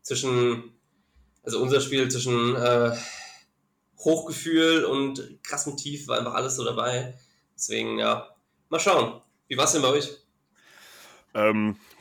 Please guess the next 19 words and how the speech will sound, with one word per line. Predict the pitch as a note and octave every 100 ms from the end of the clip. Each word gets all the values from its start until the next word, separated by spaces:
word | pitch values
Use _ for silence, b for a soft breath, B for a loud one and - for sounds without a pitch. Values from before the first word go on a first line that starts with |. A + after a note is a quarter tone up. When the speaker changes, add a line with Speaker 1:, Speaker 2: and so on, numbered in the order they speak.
| - -
Speaker 2:
bei | G#2
der | B2+
Erwartungshaltung, | A#2 B2 D3+ C3 C3+ B2+
die |
man | C3 B2
vorher | G#2+ B2 B2
hatte, | B2 C3
wahrscheinlich | B2 A#2+ A#2+
mehr | A2 A#2 C3+
Hochgefühl, | C3+ D3+ - C#3+ C#3+ D3 D#3
enger | A2 B2 A#2+ G2+
als | A2+ -
gedacht, | G#2 A#2 D3+ -
deswegen | G2 A2+ A#2
auch | A2+ G2+
emotionaler | G2+ G2+ - G2+ G2 A2 C#3+
<laughs> |
als | D#3 D3 -
gedacht. | C3+ C#3+ A3